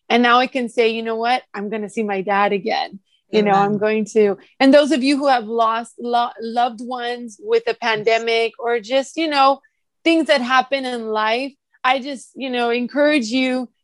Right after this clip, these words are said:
Speaker 1: to be strong in the Lord, you know, and just trust him in, in the process. The same way I was able to trust him in the process, God is gonna give you that strength. You know, he's going to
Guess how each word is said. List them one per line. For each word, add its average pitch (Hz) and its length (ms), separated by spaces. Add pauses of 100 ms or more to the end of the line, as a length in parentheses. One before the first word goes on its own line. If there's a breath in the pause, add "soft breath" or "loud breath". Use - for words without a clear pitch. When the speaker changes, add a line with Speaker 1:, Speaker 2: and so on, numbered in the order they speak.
(120)
Speaker 1:
to 285 80
be 285 220
strong 240 540
in 240 120
the 226 100
Lord, 196 480
you 214 140
know, 208 320
and 214 200 (220)
just - 220
trust 277 420
him 196 320
in, 247 300 (100)
in 269 140
the 262 80
process. 220 800 (300)
The 240 100
same 269 320
way 262 200
I 240 160
was 240 220
able 240 280
to 233 160
trust - 400
him 311 160
in 269 80
the 240 80
process, 220 600 (440)
God 254 320
is 254 120
gonna 247 220
give 233 180
you 247 100
that 226 200
strength. 226 540 (340)
You 240 160
know, 220 300
he's 226 340
going 226 300 (100)
to 196 340